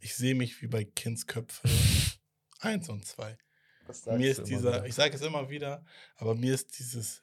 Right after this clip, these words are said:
Speaker 1: Leben, Leben so wichtig. Ich liebe dieses <coughs> Glücklichsein. Ich will lachen später, ich will über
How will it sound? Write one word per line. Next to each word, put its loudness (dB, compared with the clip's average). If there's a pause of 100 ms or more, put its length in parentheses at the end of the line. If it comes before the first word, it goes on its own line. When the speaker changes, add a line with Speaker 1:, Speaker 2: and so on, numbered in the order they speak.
(600)
Speaker 1:
Leben, 2
Leben -4
so 0
wichtig. -4 (460)
Ich -12
liebe -2
dieses -6
<coughs> 6
Glücklichsein. 0
Ich -10
will 2 (100)
lachen 2
später, 2
ich -4
will -2
über 2